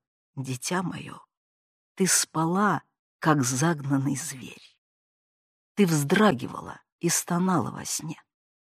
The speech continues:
Кто гнался за тобой все эти годы?"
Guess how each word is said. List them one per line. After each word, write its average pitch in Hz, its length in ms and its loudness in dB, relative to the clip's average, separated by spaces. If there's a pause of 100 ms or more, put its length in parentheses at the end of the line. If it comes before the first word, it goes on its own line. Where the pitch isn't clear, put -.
(460)
Кто 175 840 12
гнался 147 720 4
за 113 180 -4
тобой - 600 -12 (800)
все - 260 -2
эти - 220 -10
годы?" - 420 -12